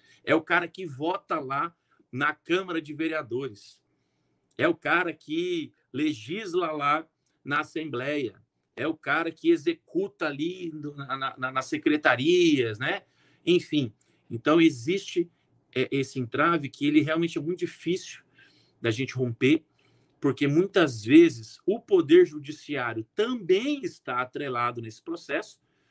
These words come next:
né? A gente vai lembrar aqui de alguns casos em São Paulo, por exemplo, um caso muito famoso de uma desapropriação de um terreno que tava há trinta anos, já tinha sido perdido por uso capião já,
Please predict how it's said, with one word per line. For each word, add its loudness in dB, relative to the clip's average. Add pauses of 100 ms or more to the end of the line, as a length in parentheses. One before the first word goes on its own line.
(400)
né? -8
A -4
gente -10
vai 0
lembrar 0
aqui -8
de -4
alguns -8
casos 0
em -12
São -6
Paulo, -2
por -4
exemplo, -4
um -20
caso -2
muito -20
famoso -2 (1300)
de -8
uma 0
desapropriação -4
de -6
um -8
terreno -6
que -16
tava -4
há -12
trinta -2
anos, -2 (380)
já -2
tinha -6
sido -10
perdido -4
por 0
uso 0
capião 0
já, 0